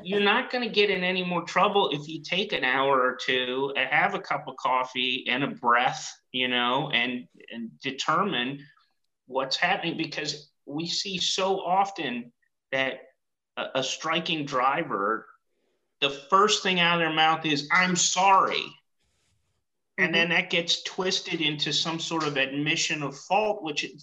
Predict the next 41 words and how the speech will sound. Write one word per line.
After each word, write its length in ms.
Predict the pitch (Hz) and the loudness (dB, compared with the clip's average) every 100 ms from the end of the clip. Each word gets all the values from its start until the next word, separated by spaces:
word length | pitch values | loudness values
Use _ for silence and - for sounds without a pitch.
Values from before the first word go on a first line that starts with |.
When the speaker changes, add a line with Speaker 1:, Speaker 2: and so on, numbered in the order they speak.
| - | -16
Speaker 1:
it's 300 | 175 - - | -14 -12 -10
not. 220 | 202 208 - 151 | -8 -8 -10 -14
You 140 | 185 214 | -8 -6
bump 300 | 226 240 240 | -2 -2 -2
into 220 | 254 247 | -6 -2
somebody 560 | - 170 156 156 160 156 | -2 -4 -2 0 0 -2
and 100 | 147 | 0
you 60 | |
say, 220 | 143 156 | 0 0
"I'm 100 | 143 | 0
sorry." 360 | - 147 139 131 | 0 2 4 4
You 60 | 170 | 2
don't, 400 | 214 165 143 - _ _ _ _ | 0 -2 -12 -20 _ _ _ _
you 260 | - - 156 | -20 -14 -8
don't 220 | 185 - | -8 -6
think 160 | 165 147 | -6 -2
about, 280 | 143 139 - - - | 0 0 -2 -12 -12
"Was 120 | - | -8
it 160 | - 92 | -6 -6
my 240 | 87 90 | -8 -8
fault 360 | - 139 175 214 | -2 -2 -2 -4
that, 180 | 196 - | -4 -4
uh, 180 | 190 - | -8 -6
that 160 | 202 202 | -8 -4
this 200 | 214 - | -4 -2
happened, 500 | 220 240 - 262 170 | -4 -4 -6 -6 -4
or 100 | 95 | -6
was 260 | 107 104 | -8 -10
it 120 | 101 - | -14 -10
his 240 | 123 147 - | -10 -10 -4
fault?" 180 | 240 214 | -4 -4
You 60 | 202 | -6
know, 100 | 208 | -4
it's 240 | 208 - | -4 -4
just, 200 | 220 - - - - - _ 175 | -2 -4 -6 -18 -20 -20 _ -6
"Excuse 560 | 175 - - 226 202 | -4 -6 -4 -2 0
me" 360 | 131 - - - | -2 -4 -10 -14
type 240 | 120 104 107 | -6 -6 -6
of 140 | 95 | -8
a 60 | 90 | -10
thing. 260 | - 85 | -10 -16